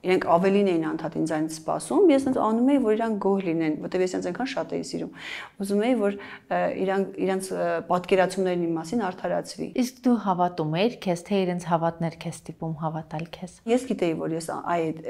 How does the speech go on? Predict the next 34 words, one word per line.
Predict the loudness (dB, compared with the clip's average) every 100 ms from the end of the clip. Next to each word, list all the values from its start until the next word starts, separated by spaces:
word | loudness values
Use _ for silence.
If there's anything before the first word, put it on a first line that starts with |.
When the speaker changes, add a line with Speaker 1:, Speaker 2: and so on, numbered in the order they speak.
| 0 6
Speaker 1:
ես | 6 6
ընդհանրապես | 0 0 0 -2 -4 -2
հենց | 0 2 2
հավատում | 4 4 2 0 2
եմ, | 2 0
վերջացնում | -2 -2 -4 -2 -2 0
եմ | 0
մտքիս | -4 -6 -8 -2
մեջ, | 0 0 -2
սկսում | -12 -2 0 0
է |
process։ | 0 -4 -6 -10 -12 -14 _ _ _ -18 -14 -14 -2
Ինձ | 2 2 0
ավելի | 0 4 6 4
դժվար | 2 0 2 2 2
ու | -2
երկար | 0 0 0 -2
ժամանակ | 0 2 2
է | 2
տանում, | 2 0
որ | 0 0 0
ես | 0
մտքերս | -2 -2 -2 -2
դասավորեմ։ | -2 -4 0 2 2 0 -2 -10 -4 -2
Գուցե | 2 4
մեկ-երկու | 4 2 2 0 -2 -8
խորհուրդ | -6 -4 -4 -6
լսեմ, | -6 -2 0 4 4 4 -8 -16 -12
ը, | -4 -2 0 -2 -2
հիմա | -2 0
ինձ | -2 -4
նայող | -4 -2 -2
իմ | -2 -4 -2
մոտիկները, | -2 -2 -4 -8 -6 -4 -4